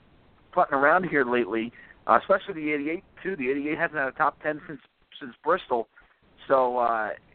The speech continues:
it's been kind of a lackluster five weeks with Dale Earnhardt Junior as well. So kind of a, an interesting little phenomenon going on there at Hendrick Motorsports. The last thing I wanna, um, bring up here to wrap up Charlotte was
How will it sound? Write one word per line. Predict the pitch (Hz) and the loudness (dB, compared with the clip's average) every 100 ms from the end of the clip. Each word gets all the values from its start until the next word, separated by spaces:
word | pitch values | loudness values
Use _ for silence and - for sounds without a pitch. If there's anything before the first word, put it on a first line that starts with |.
| - 107 | -12 -10
it's | - 190 | -8 -8
been | 185 | -2
kind | 185 170 | 0 2
of | |
a | 139 | 4
lackluster | 147 151 170 156 - 139 | 2 2 -2 -6 -6 -6
five | 160 160 143 | -2 -2 -4
weeks | 139 143 143 | -8 -12 -12
with | - | -4
Dale | 143 | -2
Earnhardt | 143 143 113 - | -2 -4 -6 -8
Junior | 175 143 | -8 -8
as | 110 | -2
well. | 139 160 - | 0 0 2
So | 120 107 _ _ _ _ - | 0 0 _ _ _ _ -4
kind | 165 180 | 0 0
of | 196 | -2
a, | 190 165 - | -4 -4 -8
an | 139 | -10
interesting | 156 - 175 175 143 | -10 -12 -12 -10 -4
little | 147 139 131 - - _ - | -2 0 -2 -8 -20 _ -4
phenomenon | 147 165 180 139 127 | 2 2 2 -2 -2
going | 131 131 | -4 -2
on | 127 123 | -2 -4
there | 127 127 - | -6 -8 -8
at | 120 | -10
Hendrick | 123 117 - | -10 -12 -8
Motorsports. | 113 113 - 90 78 - - - _ _ | -6 -6 -8 -8 -10 -12 -20 -20 _ _
The | 156 | 0
last | 190 240 - | 2 2 -2
thing | 233 | -2
I | 208 | 0
wanna, | 180 160 135 _ - | 0 0 -6 _ -10
um, | 139 123 113 101 - - | -4 -2 -2 -6 -18 -4
bring | 160 151 | -2 0
up | 143 | -2
here | 139 135 131 - | -2 -8 -8 -8
to | |
wrap | 131 139 | -6 -4
up | 131 - - | -6 -10 -12
Charlotte | - 143 131 - _ _ _ _ _ _ _ _ _ - | -6 -2 -2 -4 _ _ _ _ _ _ _ _ _ -10
was | 147 160 | -4 -4